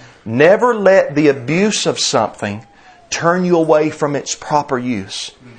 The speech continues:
You see somebody abusing something that maybe Yahweh allows in a certain form, and you want to get as far away from it as you can, and then you start teaching against that something,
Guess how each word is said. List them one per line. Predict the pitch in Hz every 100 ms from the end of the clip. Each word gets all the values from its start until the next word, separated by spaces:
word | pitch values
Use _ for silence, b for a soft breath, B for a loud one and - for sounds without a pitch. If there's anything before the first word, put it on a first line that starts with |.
| -
You | 135
see | 135 220 240
somebody | 226 190 165 165
abusing | 156 123 139 190 220 233
something | - 185 - 151 143
that | 135
maybe | 143 175 165
Yahweh | 151 156 180 185
allows | 160 156 180 190
in | 160
a | 131
certain | - 190 131
form, | - 214 175 120 117 B B
and | - 127
you | 151
want | 175
to | 170
get | 160
as | 135
far | - 180
away | 190 196
from | 190 175
it |
as | 156 -
you |
can, | 180 - 214 160
and |
then | 139
you | 147
start | - 190 160 -
teaching | - 202 175 147
against | 131 123 - - -
that | -
something, | - 147 131 - 131